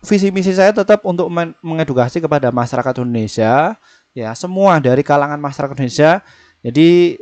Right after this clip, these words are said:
saya berikan wadah ya untuk kalian ya di jalur yang benar ya, di jalur yang benar. Kenapa? Karena di luar sana itu, eh, banyak ya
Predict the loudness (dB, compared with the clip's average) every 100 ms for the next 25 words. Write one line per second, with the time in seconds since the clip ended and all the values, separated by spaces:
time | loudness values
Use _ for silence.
0 | -8 -2 0 0 0 0 2 0 2 2
1 | 2 -2 -10 -6 -6 -6 -6 -4 -4 2
2 | 2 0 _ 0 2 2 4 4 4 -2
3 | -12 _ -8 -6 -4 -6 -2 -2 0 0
4 | 2 -2 -2 -4 0 2 2 0 -8 _
5 | _ _ _ -2 0 0 -2 _ _ _
6 | -8 0 2 4 4 2 0 0 4 4
7 | 4 2 0 0 4 4 4 0 _ 0
8 | 0 -2 0 2 2 2 0 0 0 -4
9 | -4 0 0 0 -8 -20 -20 -20 _ _
10 | 2 4 6 4 0 2 2 4 2 2
11 | 0 0 -6